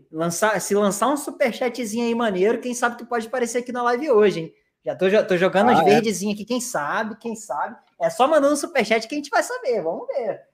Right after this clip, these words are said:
Speaker 1: Tem, ó, hoje tem bastante coisa, tá? Tem a possibilidade de aparecer, tem, tem, tem talvez um sorteio, algum prêmio aí, alguma coisa, vai ficar
Speaker 2: Tem
Speaker 1: no
Speaker 2: muito
Speaker 1: ar, tô
Speaker 2: tempo pra gente
Speaker 1: lançando.
Speaker 2: pensar, né?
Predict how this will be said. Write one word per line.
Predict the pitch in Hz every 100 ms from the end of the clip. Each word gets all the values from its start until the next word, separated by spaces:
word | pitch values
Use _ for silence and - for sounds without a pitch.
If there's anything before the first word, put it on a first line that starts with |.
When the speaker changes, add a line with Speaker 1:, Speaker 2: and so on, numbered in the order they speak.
| _
Speaker 1:
Tem, | 214 233
ó, | 196 165
hoje | 208
tem | 214
bastante | 277 240 294 -
coisa, | 233 196 151
tá? | 190
Tem | 175 185
a | 185
possibilidade | 175 - 156 151
de | -
aparecer, | 151 208 220 185 190 202 190 175 - _ _
tem, | - 151 175 175
tem, | 165 175 170 143 _ _ _ -
tem | 170
talvez | 180 170 180 175
um |
sorteio, | 170 180 - - 170 190 202 190 175
algum | 160 156 170
prêmio | - 165 185 156
aí, | 165
alguma | 156 151 170
coisa, | - 151 180 170
vai | 151
ficar | 147 160
Speaker 2:
Tem | -
Speaker 1:
no | 143
Speaker 2:
muito | 127
Speaker 1:
ar, | 185
tô | 208
Speaker 2:
tempo | 160 -
pra |
gente | 143 147
Speaker 1:
lançando. | 247 127
Speaker 2:
pensar, | 127 127
né? | 117